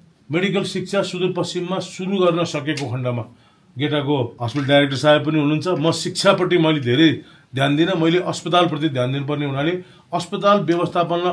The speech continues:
अझै व्यवस्थित, अझै व्यावहारिक र यो नौवटा जिल्लामा चाहिने तेह्र लाख जनतालाई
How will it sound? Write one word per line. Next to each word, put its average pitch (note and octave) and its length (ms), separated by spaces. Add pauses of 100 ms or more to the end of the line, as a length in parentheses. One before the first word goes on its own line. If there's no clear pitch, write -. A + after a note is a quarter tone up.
(120)
अझै D3 320
व्यवस्थित, F3 560 (480)
अझै D#3 360 (180)
व्यावहारिक F3+ 500
र D#3+ 400 (200)
यो F3 160
नौवटा E3 360 (200)
जिल्लामा D#3 440 (120)
चाहिने D#3 320
तेह्र D#3 200
लाख D3+ 200
जनतालाई C#3+ 440